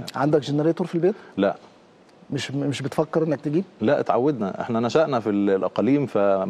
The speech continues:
Speaker 2: ما كانتش لسه الكهرباء أصلا، آه، واصلة لنا، فبنتعود، عندنا قوة تحمل يعني.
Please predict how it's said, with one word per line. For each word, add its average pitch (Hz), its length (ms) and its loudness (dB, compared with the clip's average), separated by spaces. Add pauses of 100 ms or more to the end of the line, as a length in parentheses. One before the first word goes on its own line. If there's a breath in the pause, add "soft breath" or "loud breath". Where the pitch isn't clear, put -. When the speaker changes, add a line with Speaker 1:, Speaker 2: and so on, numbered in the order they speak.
(180)
Speaker 2:
ما 92 140 -2
كانتش 123 240 0
لسه 123 240 0
الكهرباء 107 400 0
أصلا، 90 400 -4
آه، 87 280 -10 (200)
واصلة 104 300 2
لنا، 127 180 -2 (540 loud breath)
فبنتعود، 113 720 2
عندنا 127 220 0
قوة 147 160 2
تحمل 120 420 -2
يعني. 90 180 -2